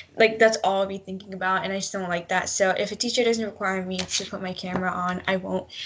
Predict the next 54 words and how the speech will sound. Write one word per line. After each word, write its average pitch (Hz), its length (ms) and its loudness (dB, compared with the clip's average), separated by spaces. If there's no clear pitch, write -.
But, - 440 -2
um, 185 440 -2
I 262 140 6
mean, 240 420 4
you 247 140 -2
do 277 80 6
have, 294 180 6
like, 277 140 2
the 240 80 -6
thing 220 280 -4
where 208 140 4
if 208 220 2
you 214 80 -4
can 220 220 0
attend, 196 500 -4
like, 190 280 2
you 220 140 4
can 208 140 -2
go 202 120 6
to 196 160 0
their 202 160 8
website 180 520 4
and 190 120 0
stuff 180 220 -2
like 190 120 2
that, 202 180 4
but 220 100 2
still, 220 300 2
I 208 100 2
don't, 214 140 0
like, 196 160 -4
trust - 360 -6
all 190 200 -2
of 185 100 -12
that. - 280 0
And 220 120 -4
like 202 140 -2
Hannah 196 260 -4
said, 190 200 -2
I'm 196 80 0
just 202 140 -2
afraid 208 280 2
they're 196 80 6
gonna, 190 160 2
like, 185 120 -2
mark 185 260 -4
me 196 160 -2
absent 190 420 0
or 196 80 2
something's 196 340 -4
gonna 185 220 -2
go 180 180 0
wrong 180 280 0
'cause 190 240 -4